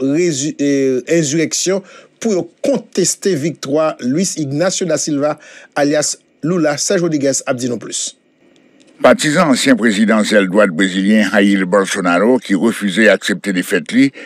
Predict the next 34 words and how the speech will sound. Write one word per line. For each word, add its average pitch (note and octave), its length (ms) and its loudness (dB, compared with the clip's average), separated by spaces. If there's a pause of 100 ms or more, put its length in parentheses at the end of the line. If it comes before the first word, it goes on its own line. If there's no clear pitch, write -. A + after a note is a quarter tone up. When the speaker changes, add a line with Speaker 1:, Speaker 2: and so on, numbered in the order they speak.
(260)
Speaker 2:
eh - 100 -2
ben, A2+ 200 4
il A#2 60 2
était A2+ 160 0
porté A#2+ 260 2
bourré A2 420 4
dans A2 100 2
le F#2+ 40 -4
Parlement, A2 540 4
Cour G2 120 -6
suprême G#2 400 0
avec F#2 140 0
palais G#2 260 4
présidentiel F#2+ 640 -2
là E2+ 120 2
dans F2+ 100 0
Brésil F#2 420 -2
hier A2 140 4
dimanche E2+ 360 -4
là, A#2+ 160 2 (400)
qui A2+ 140 0
donc A2+ 220 2
une D3 100 2
semaine B2 420 2
après G2+ 220 0
président G2 420 0
Luis G#2+ 480 2
Ignacio G#2+ 460 2
Lula A#2+ 260 4
da F#2+ 140 0
Silva F#2+ 380 2
fin F#2+ 180 -6
prêter F2+ 300 -4
serment. F#2+ 340 2